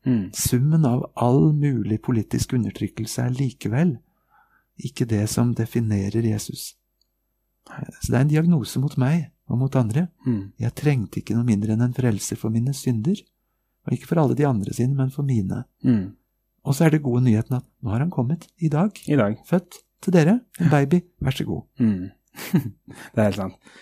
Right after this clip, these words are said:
Speaker 1: Og ja, det, det er jo en sånn type tekst som vi, vi kunne sikkert snakket i morgen. Det, der, der er noen dybder og noen sann, altså det, det, det er jo en kilde og en brønn som der finnes ikke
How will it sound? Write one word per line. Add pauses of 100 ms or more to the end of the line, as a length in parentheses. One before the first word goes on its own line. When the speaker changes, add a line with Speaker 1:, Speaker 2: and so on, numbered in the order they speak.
(120)
Speaker 1:
Og (340)
ja, (220)
det,
det
er
jo
en
sånn
type
tekst
som
vi,
vi
kunne
sikkert
snakket
i
morgen.
Det,
der,
der
er
noen
dybder
og
noen
sann,
altså
det, (580)
det,
det
er
jo
en
kilde
og
en
brønn (100)
som
der
finnes
ikke